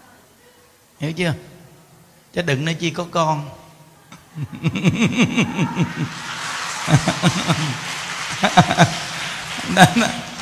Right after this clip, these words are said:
cái cô, cô nói câu hay ghê. Cô nói,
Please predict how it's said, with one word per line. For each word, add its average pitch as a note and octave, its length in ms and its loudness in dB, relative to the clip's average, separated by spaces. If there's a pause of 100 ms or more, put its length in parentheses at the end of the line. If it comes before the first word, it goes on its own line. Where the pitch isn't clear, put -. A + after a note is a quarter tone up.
(360)
cái G#3+ 120 -6
cô, G#3 220 10
cô G#3 100 4
nói A3+ 180 4
câu F#3+ 260 2
hay F#3 280 2
ghê. F#3 220 2 (800)
Cô F#3 60 -4
nói, G3 160 0